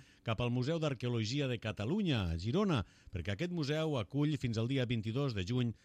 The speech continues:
l'exposició Del Tebre u, la història d'un naufragi. Per parlar d'aquesta exposició, per parlar d'aquesta història, ens acompanya el senyor Gustau Vivar. Ell és el responsable del Centre d'Arqueologia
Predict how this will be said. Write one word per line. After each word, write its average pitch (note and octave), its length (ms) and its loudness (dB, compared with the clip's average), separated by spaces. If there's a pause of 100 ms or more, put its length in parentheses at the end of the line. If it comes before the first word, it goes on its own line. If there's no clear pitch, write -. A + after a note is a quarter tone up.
(160)
l'exposició G#2 720 0
Del F#2+ 320 -2
Tebre F3 240 0
u, D#3 220 4 (260)
la E2+ 100 -4
història C#3+ 520 -2
d'un D3 480 -4
naufragi. A2 720 0 (320)
Per A2 160 2
parlar C#3 260 -2
d'aquesta B2+ 380 -4
exposició, G2+ 600 -2
per C#3 160 -2
parlar A2+ 240 -2
d'aquesta A2 360 -2
història, C3 560 4 (320)
ens E2 180 -2
acompanya G#2+ 680 0
el A#2+ 80 0
senyor B2 400 2
Gustau C3+ 540 2
Vivar. B2+ 340 4
Ell C3 140 2
és B2 120 2
el A2+ 340 2
responsable B2+ 680 2
del G#2 160 2
Centre B2+ 320 0 (300)
d'Arqueologia G#2 680 0